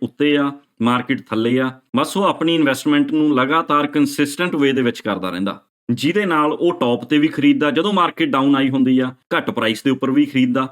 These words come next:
ਜਿਹਦੇ ਨਾਲ ਉਹਦਾ ਬਾਇੰਗ ਐਵਰੇਜ ਪ੍ਰਾਈਸ ਘਟਦਾ ਰਹਿੰਦਾ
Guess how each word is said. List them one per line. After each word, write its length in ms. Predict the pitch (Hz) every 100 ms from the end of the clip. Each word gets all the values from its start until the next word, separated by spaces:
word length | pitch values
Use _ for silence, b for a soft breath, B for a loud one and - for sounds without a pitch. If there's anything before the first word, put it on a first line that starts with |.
| -
ਜਿਹਦੇ 300 | 127 160 220
ਨਾਲ 200 | 190 147
ਉਹਦਾ 160 | 165 196
ਬਾਇੰਗ 400 | 113 120 139 170 165
ਐਵਰੇਜ 400 | 131 127 139 147
ਪ੍ਰਾਈਸ 400 | 143 123 156 -
ਘਟਦਾ 320 | 175 135 113
ਰਹਿੰਦਾ 280 | 101 117 131